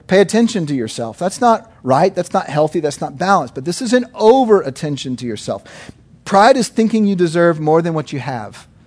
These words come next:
maybe. Pride is maybe believing that you are a little bit better than other people in some area, in any area. That's pride. And you don't think you're as prideful as you are. You don't.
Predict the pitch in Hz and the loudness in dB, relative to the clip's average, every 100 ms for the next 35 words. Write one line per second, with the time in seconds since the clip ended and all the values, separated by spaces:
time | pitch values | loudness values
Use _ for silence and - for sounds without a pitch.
0 | _ _ _ 113 110 98 101 _ - - | _ _ _ -10 -8 -8 -14 _ -20 -8
1 | - 185 220 208 175 165 170 170 160 151 | 2 6 6 4 0 2 0 0 -2 0
2 | 160 165 170 147 160 156 160 151 147 143 | 2 0 -2 -4 -2 -2 0 2 0 0
3 | 165 165 160 135 151 127 113 110 _ _ | -2 -2 -4 0 0 0 -6 -8 _ _
4 | 135 131 131 127 - 117 92 92 _ _ | -6 -4 -4 -6 -8 -10 -10 -14 _ _
5 | _ - 135 127 156 135 110 95 92 95 | _ -6 -6 -4 -4 -4 -8 -12 -14 -20
6 | _ _ _ _ _ 127 127 - 175 180 | _ _ _ _ _ -14 -14 -8 -6 -4
7 | 139 117 92 87 80 _ _ _ _ _ | -6 -10 -18 -20 -20 _ _ _ _ _
8 | _ _ _ _ - - 214 185 90 _ | _ _ _ _ -20 -10 -8 -6 -10 _
9 | _ _ _ _ _ _ _ _ - - | _ _ _ _ _ _ _ _ -20 -20
10 | - - - _ - 120 117 165 214 180 | -20 -20 -20 _ -12 -10 -8 -4 -4 -4
11 | 180 160 151 143 131 - 113 113 117 107 | -6 -8 -8 -8 -8 -8 -8 -8 -10 -12
12 | 101 95 90 85 - - _ _ _ _ | -12 -14 -14 -16 -20 -20 _ _ _ _
13 | _ _ _ - 110 98 | _ _ _ -14 -10 -10